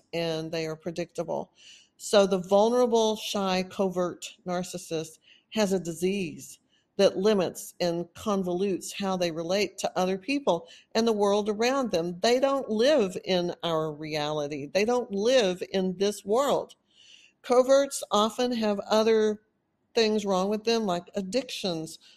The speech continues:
to porn, drugs, alcohol, spending, all that. They have schizoid features,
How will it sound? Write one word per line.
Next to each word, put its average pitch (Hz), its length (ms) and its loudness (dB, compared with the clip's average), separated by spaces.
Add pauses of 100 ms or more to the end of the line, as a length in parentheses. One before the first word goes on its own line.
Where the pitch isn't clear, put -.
(140)
to 233 100 -4
porn, 214 600 0 (240)
drugs, 202 500 2 (140)
alcohol, 190 520 -2
spending, 180 800 -2
all 185 180 -2
that. 135 280 -4 (320)
They 208 160 6
have 214 220 0
schizoid 202 840 -2
features, 170 720 -8